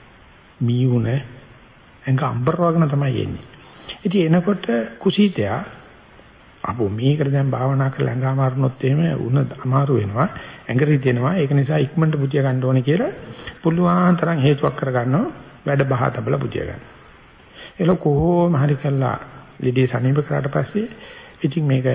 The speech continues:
විවේක ගන්න වෙලාවක් එනවා. ඒතෙදි සාමාන්‍ය ආහාර සහ ඉරියව් පවත්වන්න. ඒ කාලෙදිත් පුළුවන් තරම් කියනවා දැන් මේ වෙලාවේ භාවනා කරුවොත් එහෙම මේ ලෙඩේ සුව වීම පමා වෙයි කියලා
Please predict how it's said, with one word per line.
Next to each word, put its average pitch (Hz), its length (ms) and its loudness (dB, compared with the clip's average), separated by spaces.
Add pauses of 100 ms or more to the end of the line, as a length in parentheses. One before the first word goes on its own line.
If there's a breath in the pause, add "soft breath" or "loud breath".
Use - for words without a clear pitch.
විවේක 165 340 2
ගන්න 135 320 0
වෙලාවක් 120 480 -2
එනවා. 110 280 -2 (680)
ඒතෙදි 120 440 -2 (560 loud breath)
සාමාන්‍ය 117 460 -4
ආහාර 120 400 -2
සහ 117 120 -4 (140)
ඉරියව් 117 300 0
පවත්වන්න. 131 440 0 (420 loud breath)
ඒ 185 200 4
කාලෙදිත් 156 520 0
පුළුවන් 135 320 0
තරම් 123 260 0
කියනවා 131 260 -2
දැන් 120 160 0
මේ 117 200 -2
වෙලාවේ 123 360 0
භාවනා 143 440 0
කරුවොත් 139 380 -2
එහෙම 135 220 0
මේ 135 180 0
ලෙඩේ 127 320 2
සුව 190 260 2
වීම 135 260 2
පමා 120 340 -2
වෙයි 120 140 2
කියලා 160 300 -2